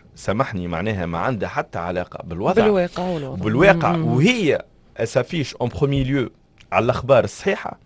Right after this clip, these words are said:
Speaker 1: دونك سامحني، هنا شنيا الحكاية معناها؟ شو قاعد
Speaker 2: كيفاش نجموا
Speaker 1: يصير؟
Speaker 2: نكونتروليو هذا،
Speaker 1: با،
Speaker 2: آه،
Speaker 1: سي،
Speaker 2: سي أسامة؟
Speaker 1: با، معناها، آه، اون با اريتي دو دير. ما حكيناه الموضوع هذا ألف مرة. قلنا راهو فما ان كونترول كي دوا اتر،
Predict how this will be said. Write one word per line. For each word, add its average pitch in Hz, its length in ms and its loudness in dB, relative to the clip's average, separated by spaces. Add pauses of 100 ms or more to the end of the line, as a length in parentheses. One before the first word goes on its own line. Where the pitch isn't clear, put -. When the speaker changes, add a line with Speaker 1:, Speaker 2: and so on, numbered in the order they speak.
(380)
Speaker 1:
دونك 131 240 -6
سامحني، 107 560 -8
هنا 151 720 -12 (200)
شنيا 156 280 -12
الحكاية - 380 -12
معناها؟ 82 240 -14 (200)
شو - 60 -18
قاعد 311 160 0
Speaker 2:
كيفاش 214 100 2
نجموا 254 220 2
Speaker 1:
يصير؟ 208 120 6
Speaker 2:
نكونتروليو 185 540 -2
هذا، 160 300 -2
Speaker 1:
با، 151 280 6
Speaker 2:
آه، - 40 -4
Speaker 1:
سي، - 240 0
Speaker 2:
سي 170 100 -4
أسامة؟ 156 200 -4
Speaker 1:
با، 175 380 10 (220)
معناها، 120 680 -2
آه، 117 40 4
اون 131 260 0
با 151 220 -2
اريتي 135 300 -8
دو 123 120 -12
دير. 101 260 -10
ما 95 100 -10
حكيناه 127 480 -4
الموضوع 110 460 0
هذا 127 460 0
ألف 147 240 -6
مرة. 127 320 -2 (480)
قلنا 123 360 2
راهو 123 480 4
فما 120 500 -2
ان 104 40 0
كونترول 110 440 -4
كي - 140 -12
دوا 98 180 0
اتر، 101 340 -4